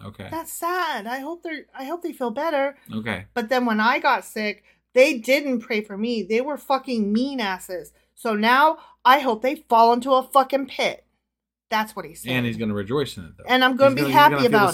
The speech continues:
Speaker 2: it.
Speaker 1: same way.
Speaker 2: Yeah.
Speaker 1: So that, that's bullshit.
Speaker 2: Well, he, he's like, "They didn't pray for me even though I prayed for them, so I hope they die and I'll be happy."
Speaker 1: Right, but you can't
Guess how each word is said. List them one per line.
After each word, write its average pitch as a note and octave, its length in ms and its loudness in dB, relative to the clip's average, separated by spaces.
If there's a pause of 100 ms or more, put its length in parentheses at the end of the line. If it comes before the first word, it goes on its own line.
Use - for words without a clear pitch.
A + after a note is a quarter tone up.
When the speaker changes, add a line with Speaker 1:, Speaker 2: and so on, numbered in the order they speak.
Speaker 2:
it. - 20 -2
Speaker 1:
same C3+ 100 -4
way. B2+ 300 -6
Speaker 2:
Yeah. - 260 -4 (180)
Speaker 1:
So B2 220 -8
that, C3 240 -8
that's C3 160 -8
bullshit. C3 460 -10 (340)
Speaker 2:
Well, C#4 120 -4
he, E4 380 -6
he's D4 280 -8
like, B3+ 440 0 (200)
"They C4 340 -4
didn't C4 300 -4
pray B3+ 220 -4
for B3+ 120 -8
me B3+ 220 -2
even A3+ 180 -4
though G#3+ 80 0
I G#3+ 100 2
prayed A3+ 280 -6
for G#3+ 80 -14
them, A3 240 -2
so G#3+ 180 -8
I G3+ 140 -4
hope A3 240 -10
they G#3+ 160 -8
die G3+ 260 -2
and G3+ 120 -4
I'll F#3+ 100 -2
be F3+ 100 -10
happy." F3+ 380 -4
Speaker 1:
Right, A3 260 2
but E3 180 -8
you E3+ 80 -12
can't F3+ 360 -4